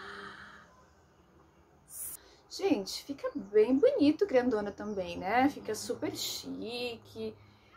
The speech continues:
né? Ó, fica super sensual também, tal. Mas aí você vê qual das duas você prefere, né? Aí,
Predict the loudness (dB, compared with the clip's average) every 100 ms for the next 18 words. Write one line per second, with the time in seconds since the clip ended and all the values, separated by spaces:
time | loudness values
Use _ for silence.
0 | -16 -4 2 4 4 2 -2 -8 -20 -20
1 | -20 -14 -10 -10 -10 -2 -2 -2 -10 _
2 | -20 _ -10 -8 -4 2 4 2 -2 -6
3 | -4 -4 -4 -2 -2 -2 -4 -8 -4 0
4 | 0 2 4 6 8 8 6 2 -4 -4
5 | -4 -6 -10 _ _ _ _ -20 -20 -2
6 | 2 4 2 0 -4 _ -2 0 2 2
7 | 8 8 6 -4 -12 4 6 8 4 2
8 | 0 0 0 -2 -2 0 0 2 4 4
9 | 2 -4 -10 -2 4 6 6 0 -16 -18
10 | -20 _ _ _ _ _ _ _ _ _
11 | _ _ _ _ -10 -6 -4 -2 -2 -4
12 | 0 2 4 2 0